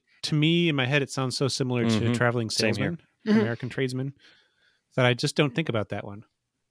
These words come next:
Speaker 3: Yeah, and it came with, that was the first time they put out, uh, Carpenter pencils, and it had that really cool, the construction sheet.
Speaker 1: Yeah.
Speaker 3: That was, I have to dig that out and scan it 'cause mine got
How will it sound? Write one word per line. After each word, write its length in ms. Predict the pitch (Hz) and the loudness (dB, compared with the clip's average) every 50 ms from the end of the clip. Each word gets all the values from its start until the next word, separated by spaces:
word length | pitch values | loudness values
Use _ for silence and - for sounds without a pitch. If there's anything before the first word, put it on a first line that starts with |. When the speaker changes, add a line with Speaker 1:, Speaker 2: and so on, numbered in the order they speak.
| _ _ - | _ _ 2
Speaker 3:
Yeah, 120 | 180 165 131 | 6 6 6
and 80 | 123 | 6
it 80 | 123 - | 4 0
came 180 | - 139 135 | -4 -4 -4
with, 180 | 131 123 - - | -4 -6 -6 -2
that 140 | - 151 151 | -2 -2 -2
was 100 | 151 - | -2 -6
the 60 | - | -4
first 240 | - 151 151 - - | -2 -2 -2 -2 -2
time 240 | 143 139 135 131 123 | -2 -2 -2 -2 -4
they 100 | 120 117 | -4 -4
put 180 | - - 120 123 | -2 -2 0 0
out, 200 | 117 - - - | 0 -2 -4 -4
uh, 240 | 101 104 101 95 95 - | -4 -2 -2 -2 -4 -6
Carpenter 360 | - 135 135 - 120 107 110 | -6 -6 -6 -6 -6 -6 -6
pencils, 440 | - - 117 117 - 113 107 101 113 | -4 -4 -6 -4 -4 -6 -4 -4 -4
and 80 | 110 | -4
it 40 | 104 | -4
had 140 | 110 113 110 | -6 -4 -4
that 140 | 113 - - | -4 -2 0
really 180 | 117 113 113 | 0 0 0
cool, 320 | - - 120 113 110 104 95 | -2 0 0 0 0 0 -2
the 100 | - - | -6 -8
construction 520 | - 101 - - - 107 - - 113 107 | -8 -6 -6 -6 -6 -6 -6 -4 -4 -2
sheet. 280 | - - - - - _ - 151 147 - _ _ _ _ _ - | -2 -2 -4 -4 -8 _ -16 -20 -20 -20 _ _ _ _ _ -8
Speaker 1:
Yeah. 540 | 196 196 190 160 131 110 101 92 87 85 90 - | -4 0 2 2 2 2 0 -2 -4 -6 -4 0
Speaker 3:
That 140 | 117 98 95 | 0 0 2
was, 500 | 104 104 - - - - - - - - _ - - - - - - | 0 -4 -2 -2 -4 -4 -4 -6 -10 -12 _ -20 -20 -20 -12 -2 -2
I 40 | 180 | -2
have 120 | 175 - | -2 2
to 80 | - 147 | 0 0
dig 80 | 135 123 | 2 2
that 140 | 131 117 120 | 2 2 2
out 100 | 113 - | 0 0
and 100 | - - | -2 -10
scan 320 | - - - 110 110 104 | -8 -4 -2 0 0 0
it 120 | 98 - | 0 -2
'cause 160 | - 117 - - | -6 -12 -10 -6
mine 160 | 110 113 113 | -6 -6 -2
got 220 | - 107 - - | 0 0 0 0